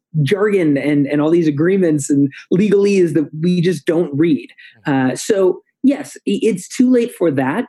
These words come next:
but what's not too late is to learn how to talk about it and learn how to hold these companies accountable. Uh, Motherboard, the, uh, the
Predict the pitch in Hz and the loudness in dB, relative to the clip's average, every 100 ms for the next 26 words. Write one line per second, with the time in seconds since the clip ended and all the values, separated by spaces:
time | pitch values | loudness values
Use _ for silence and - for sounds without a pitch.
0 | 170 190 170 202 202 165 180 226 262 - | -2 -2 0 -2 0 0 0 0 -4 -2
1 | 170 151 139 139 147 143 - 165 151 175 | 0 2 0 0 -2 -2 -2 0 2 2
2 | 175 147 160 127 - - 196 180 147 139 | -2 -4 -4 -4 -8 -6 -6 -4 -4 -2
3 | 143 139 - _ 180 196 190 156 - - | -2 -4 -16 _ 0 0 0 -4 -4 0
4 | 196 175 160 - 156 147 127 131 151 147 | 0 2 -2 -2 0 2 0 -2 -4 -2
5 | 131 - - _ _ - 139 131 123 160 | -2 -4 -12 _ _ -6 -2 0 0 0
6 | 190 226 165 165 151 147 156 139 135 131 | 2 0 2 2 2 0 -2 0 2 4
7 | 127 127 123 - 131 127 123 | 2 0 -2 -6 -2 0 0